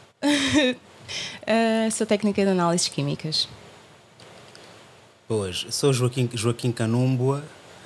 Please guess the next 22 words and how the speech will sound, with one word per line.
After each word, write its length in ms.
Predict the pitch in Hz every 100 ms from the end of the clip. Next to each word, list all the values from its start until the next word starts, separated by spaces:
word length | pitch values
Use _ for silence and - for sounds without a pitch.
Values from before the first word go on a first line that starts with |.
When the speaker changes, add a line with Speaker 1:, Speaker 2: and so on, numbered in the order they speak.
| - - - -
Speaker 2:
ah, 220 | 107 107 110
sou 160 | - 123
pai 340 | 117 113 135
de 320 | 143 107 90
dois, 220 | 98 98
dois 180 | 95 101
meninos, 520 | 98 98 110 117 120
sou 120 | - 107
Cartio 300 | 104 95 98
Aristóteles, 540 | 92 - 107 113 104
já 100 | 101
agora 180 | 104 101
um 80 | 101
abraço 360 | 98 98 -
aos 40 | 98
meus 140 | 95
putos. 520 | - 110 110 - - - - - - - - -
Sou 160 | -
escritor, 640 | 135 - 113 - 117 127 139 - - - -
escrevi 320 | - 110 117
quatro 320 | 117 113 - 107
livros. 560 | 123 123 123 - -